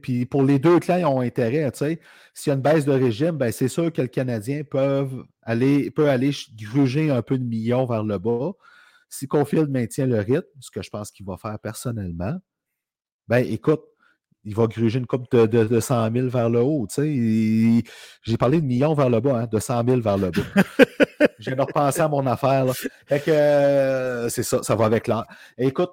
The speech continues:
Speaker 1: fait que ça va être intéressant, mais au moins, en attendant, il amène du positif parce que présentement, Cole Caulfield fait oublier que Gallagher est blessé, Slavkovski vient de se reblesser,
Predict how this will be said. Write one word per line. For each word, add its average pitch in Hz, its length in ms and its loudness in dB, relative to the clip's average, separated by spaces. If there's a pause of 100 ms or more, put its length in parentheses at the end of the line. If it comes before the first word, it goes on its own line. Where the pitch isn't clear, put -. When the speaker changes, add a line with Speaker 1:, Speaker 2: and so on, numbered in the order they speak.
(100)
Speaker 1:
fait 131 120 -2
que - 60 -20 (160)
ça - 160 -4
va 135 100 4
être - 80 -2
intéressant, 139 560 0
mais 151 340 -4 (200)
au 143 220 2
moins, 131 320 0
en 117 120 -6
attendant, 110 560 -6 (760)
il 110 100 0
amène 135 240 4
du 123 140 -6
positif 135 600 -4
parce - 160 -8
que 123 100 -8
présentement, 127 600 -4
Cole 143 240 -2
Caulfield 135 440 -4
fait - 120 -4
oublier 120 340 0
que 107 200 0 (340)
Gallagher 104 540 -2
est 139 80 0
blessé, 135 500 -4 (180)
Slavkovski - 720 -6
vient 139 160 0
de 123 40 -12
se - 100 -4
reblesser, 117 540 -2